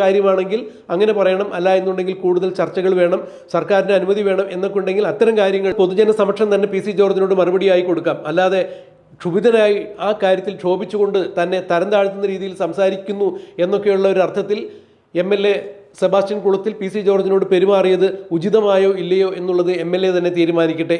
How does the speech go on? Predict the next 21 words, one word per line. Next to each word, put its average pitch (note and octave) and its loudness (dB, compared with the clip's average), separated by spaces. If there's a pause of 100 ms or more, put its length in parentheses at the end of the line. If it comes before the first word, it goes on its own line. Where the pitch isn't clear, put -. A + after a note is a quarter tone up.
എന്നാൽ F3 2 (480)
പി F#3 -4
സി A#3+ 0
ജോർജ് G#3+ 4
സംസാരിക്കുന്ന G3+ 0
നേരം G3 2
അത്രയും F#3+ -2 (460)
പൊതുജനം A3 2 (180)
പി G#3 -2
സി A3 -4
ജോർജിനെ G#3 2
പ്രോത്സാഹിപ്പിച്ചുകൊണ്ട് G3 0 (100)
പി F#3+ -8
സി G#3 -6
ജോർജ് G3 0
പറയുന്നത് F#3+ 0
അത്രയും G3 0
കാര്യമാണ് G3 2 (340)
എന്ന് G3 0
മനസ്സിലാക്കിക്കൊണ്ട് F#3 0 (100)
കൈയടിക്കുന്നുണ്ടായിരുന്നു. F#3 0